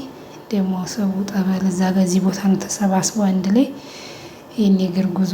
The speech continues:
አብረው ነው የሚሄዱት ማለት ነው። ወደዚያ ሲሄዱ እዚህ ጋር መጥተው ይቀበሏቸዋል። ስንመጣ በዛ ይሸኙናል። እና በጣም ደስ የሚል ስርዓት ያለው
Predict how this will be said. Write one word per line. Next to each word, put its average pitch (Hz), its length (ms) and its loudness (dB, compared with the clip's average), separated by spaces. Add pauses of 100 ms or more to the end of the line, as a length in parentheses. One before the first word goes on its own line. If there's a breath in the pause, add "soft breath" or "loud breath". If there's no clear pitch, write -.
አብረው 175 320 -2
ነው 170 140 -4
የሚሄዱት 180 640 -4
ማለት 240 300 0
ነው። 202 160 2
ወደዚያ 185 400 0
ሲሄዱ 196 320 2
እዚህ 214 220 2
ጋር 202 140 2
መጥተው 196 260 0
ይቀበሏቸዋል። 208 880 -2
ስንመጣ 196 560 2
በዛ 196 280 4
ይሸኙናል። 202 640 6 (800 loud breath)
እና 226 200 0
በጣም 240 340 2
ደስ 214 240 2
የሚል 196 340 2
ስርዓት 196 440 -2
ያለው 190 480 0